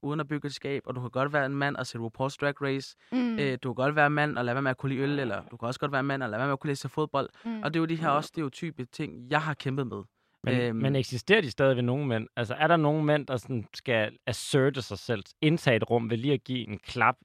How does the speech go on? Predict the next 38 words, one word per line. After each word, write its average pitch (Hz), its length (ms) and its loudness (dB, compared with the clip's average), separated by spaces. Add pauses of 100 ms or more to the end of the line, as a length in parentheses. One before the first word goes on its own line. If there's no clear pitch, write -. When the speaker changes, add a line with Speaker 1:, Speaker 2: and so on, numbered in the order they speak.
Speaker 3:
på - 140 -8
røven 104 380 4
ved 107 120 0
en, 104 100 -6
der 92 80 0
ikke 95 100 -4
har 98 100 -8
bedt 104 220 0
om 90 240 0
det, 92 220 -4
sige 123 280 -2
noget 104 280 0
provokerende 95 560 -6
og 95 60 -10
så 101 120 -16
videre? 101 180 -2
Altså, 98 160 -4
eksisterer 123 460 -2
den 107 80 -2
her 104 140 -2
kultur 110 380 -10
stadig, 120 340 2
hvor 107 160 2
mænd 113 300 0 (320)
bruger 120 240 2
det 113 100 0
at 104 120 0
krænke 107 380 -2
andre 101 300 -2
til - 160 -8
at 92 80 -4
positionere 101 480 -8
sig 92 140 -14
selv 95 220 -8
som - 160 -14
en - 100 -14
rigtig 92 240 -10
mand? 92 180 -8